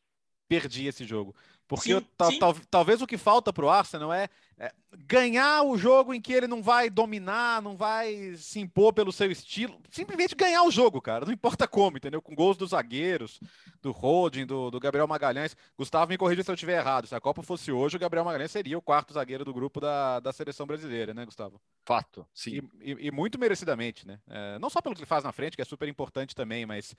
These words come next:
Speaker 1: mas é isso, assim, o Arsenal conseguiu tirar um, um espírito competitivo de ganhar porque tinha que ganhar e pronto,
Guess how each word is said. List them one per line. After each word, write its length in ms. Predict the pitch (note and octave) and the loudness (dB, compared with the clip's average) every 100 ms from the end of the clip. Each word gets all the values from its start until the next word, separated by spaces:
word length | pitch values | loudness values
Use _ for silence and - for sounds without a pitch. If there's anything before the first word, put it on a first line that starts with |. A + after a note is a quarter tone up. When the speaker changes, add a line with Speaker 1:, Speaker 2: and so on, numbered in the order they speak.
| _ _ _ - | _ _ _ -6
Speaker 1:
mas 180 | E3 F#3 | -2 4
é 80 | C4+ | 4
isso, 220 | A3+ - | 2 -2
assim, 180 | C3 B2+ | -10 0
o 80 | C3 | 2
Arsenal 300 | E3 G3+ G#3 | 2 -2 -4
conseguiu 440 | A3 F#3 G3 A3 - | -6 -4 -4 -4 -6
tirar 340 | A#3 E3+ F#3 | 2 4 4
um, 260 | F3 D#3 D#3+ | 2 -8 -8
um 60 | |
espírito 560 | D#3 - F3+ B3+ G#3 G#3 | -8 -8 -6 -6 -4 -6
competitivo 800 | G3+ F#3+ F#3+ F#3 - E3+ C#3 C3 | -4 -2 -2 -4 -10 -8 -6 -4
de 240 | C3+ B2 _ _ _ _ _ - | -4 -6 _ _ _ _ _ -4
ganhar 360 | - G#3 A#3 C#4+ | 0 2 2 2
porque 240 | B3 - | 0 -2
tinha 220 | - B3+ | -8 -8
que 80 | B3 | -4
ganhar 260 | G3 F3+ G#3 | 0 2 0
e 40 | |
pronto, 540 | - D#3+ A#3+ A#3 G#2+ | 0 0 0 -2 -10